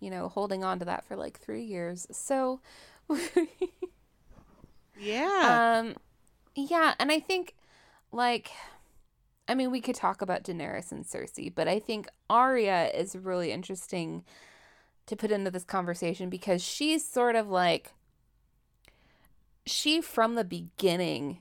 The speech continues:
Speaker 1: is rejecting any sense of traditional femininity. And yet
Speaker 2: Yeah.
Speaker 1: we see her, we see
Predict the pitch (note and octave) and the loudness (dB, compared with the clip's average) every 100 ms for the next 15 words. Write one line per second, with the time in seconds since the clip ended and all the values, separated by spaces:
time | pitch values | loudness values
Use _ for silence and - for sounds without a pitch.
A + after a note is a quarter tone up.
0 | _ F3 E3+ E3 D#3+ E3 - - - - | _ 0 0 0 -4 0 -2 -2 -4 -6
1 | D#2+ G#2+ - _ - F3 D#3+ D#3 D3+ - | -6 -10 -14 _ -2 2 2 -2 -6 -4
2 | D#3 D3+ - E3+ - E3 - - G#2+ - | -4 -4 -6 -8 -6 -4 -4 -6 -8 -4
3 | - - - C#3+ C#3+ D3 D3+ - _ - | -4 -4 -6 -4 -4 -4 -4 -6 _ -20
4 | - - _ _ _ _ - G#3+ G#3+ A3 | -20 -20 _ _ _ _ 4 6 6 4
5 | G#3 G3+ D3 G3+ C4 G3+ F3 F#3+ F#3+ - | 4 4 4 2 0 0 -2 -2 -2 0
6 | F#3+ F3+ F3 F3 E3+ - G3 G3+ - G#3+ | 2 4 4 2 0 -2 -6 -6 -4 -2